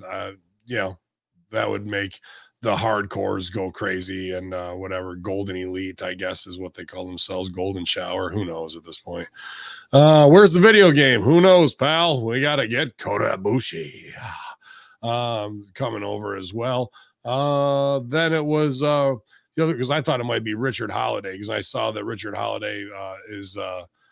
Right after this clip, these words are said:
free agent from M L W, and so glad to see him, uh, overcome, uh, serious cancer, Hod-, Hodgkin's lymphoma, I believe, uh, pretty advanced, and a guy I've worked a lot of shows with and tons of respect for. Uh, great heel, great performer,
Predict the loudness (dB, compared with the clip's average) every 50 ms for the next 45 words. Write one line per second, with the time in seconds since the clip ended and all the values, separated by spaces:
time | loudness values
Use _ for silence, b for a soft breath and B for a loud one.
0 | _ _ _ _ _ -6 0 2 4 4 4 2 0 0 -2 -4 -6 -6 -6 -6
1 | -4 -4 -4 -4 -4 -6 -6 -6 -4 -4 -4 -4 -4 -4 -2 -2 -4 -4 -6 -8
2 | -8 -8 -8 -8 -8 -6 -4 -4 -2 -2 -2 -4 -4 -6 -6 -6 -6 -6 -6 -6
3 | -6 -4 -4 -4 -4 -4 -6 -8 -12 b b b b b b b -12 -10 -8 -8
4 | -8 -10 -12 -16 -10 -6 -4 -4 -2 -4 -4 -4 -4 -2 -2 -2 -2 -2 -4 -4
5 | -4 -6 -6 -8 -10 -14 -18 _ _ -10 -8 -4 0 0 2 2 0 -2 -2 -4
6 | -6 -4 -4 -4 -4 -4 -6 -8 -6 -6 -6 -6 -4 -4 -6 -6 -8 _ -10 -8
7 | -8 -8 -8 -8 -10 -12 -12 -12 -12 -14 -12 -10 -8 -8 -8 -8 -8 -8 -10 -10
8 | -10 -10 -10 -8 -8 -8 -8 -10 -14 _ b b b b b b -10 -8 -6 -6
9 | -8 -8 -6 -6 -4 -4 -4 -4 -4 -4 -4 -2 -4 -4 -6 -8 -8 -8 -8 -8
10 | -8 -8 -10 -10 -10 -8 -6 -4 -2 -2 0 -2 -2 -4 -6 -8 -8 -8 -8 -6
11 | -4 -4 -4 -4 -4 -6 -6 -4 -4 -4 -6 -6 -6 -8 -8 -8 -8 -10 -12 -10
12 | -6 -4 -4 -2 -2 -4 -6 -6 -8 -8 -10 -8 -8 -8 -8 -8 -8 -8 -6 -4
13 | -4 -4 -6 -8 b b b b b b b -4 -2 -2 -2 -2 -4 -6 -4 -2
14 | 0 2 2 0 -2 -4 -4 -4 -4 -4 -4 -4 -4 -2 -2 -2 -4 -6 -8 -10
15 | -10 -10 -10 -8 -6 -6 -6 -8 -10 -10 -8 -6 -4 -4 -4 -6